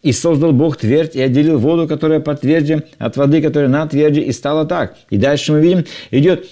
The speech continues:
одно за другим творение Божие. Он говорит о воде, он говорит о суше,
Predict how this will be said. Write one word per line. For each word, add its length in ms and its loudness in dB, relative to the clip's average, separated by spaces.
одно 420 0
за 120 0
другим 460 2
творение 500 0
Божие. 460 2
Он 220 0
говорит 340 2
о 140 -2
воде, 440 0
он 280 0
говорит 300 2
о 120 -4
суше, 560 -2